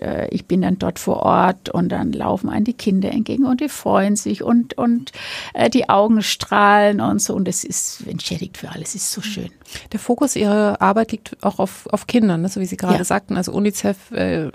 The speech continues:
Speaker 2: richtet sich an Kinder, Emanuel Wörth Stiftung,
Speaker 1: Mhm.
Speaker 2: also die Stiftung in Gedenken Ihres verstorbenen Sohnes, richtet sich auch an Kinder in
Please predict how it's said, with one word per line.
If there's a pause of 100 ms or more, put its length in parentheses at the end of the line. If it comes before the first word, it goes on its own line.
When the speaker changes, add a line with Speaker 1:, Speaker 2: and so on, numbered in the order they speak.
Speaker 2:
richtet
sich
an
Kinder, (380)
Emanuel
Wörth
Stiftung,
Speaker 1:
Mhm.
Speaker 2:
also
die (160)
Stiftung
in
Gedenken
Ihres
verstorbenen
Sohnes,
richtet
sich
auch
an
Kinder
in